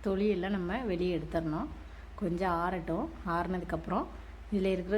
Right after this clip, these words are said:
தொலி எல்லாத்தையும் நீங்க இந்த மாதிரி வெளியே எடுத்துக்கோங்க. பாருங்க, நல்லா வெந்துடுச்சு. காய்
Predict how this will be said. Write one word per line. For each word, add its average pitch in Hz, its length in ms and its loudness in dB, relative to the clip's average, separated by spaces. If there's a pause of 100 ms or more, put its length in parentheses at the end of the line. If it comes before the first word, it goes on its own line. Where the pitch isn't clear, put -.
தொலி 185 240 2
எல்லாத்தையும் 170 340 4
நீங்க 180 200 2 (220)
இந்த 185 180 4
மாதிரி 170 220 0
வெளியே 175 200 2
எடுத்துக்கோங்க. 160 420 0 (1500)
பாருங்க, 170 360 2
நல்லா 175 240 2
வெந்துடுச்சு. 175 580 0 (1900)
காய் 185 220 2